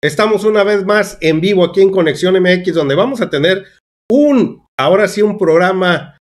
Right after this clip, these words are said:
muy bonito en estos instantes, ya que Beatriz Gutiérrez Müller le dio una arreglada al hermano de Tatiana Cloutier, ese hombre insensible, ese hombre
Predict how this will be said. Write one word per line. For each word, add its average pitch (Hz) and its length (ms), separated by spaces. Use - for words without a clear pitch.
muy 240 180
bonito 190 400
en 180 80
estos 190 300
instantes, 165 420
ya 156 200
que 147 120
Beatriz 127 500
Gutiérrez 139 540
Müller 139 440
le 143 80
dio 208 120
una 240 140
arreglada 190 840
al 135 160
hermano 160 500
de 143 120
Tatiana 135 640
Cloutier, 127 500
ese 143 180
hombre 196 300
insensible, 175 640
ese 196 200
hombre 190 600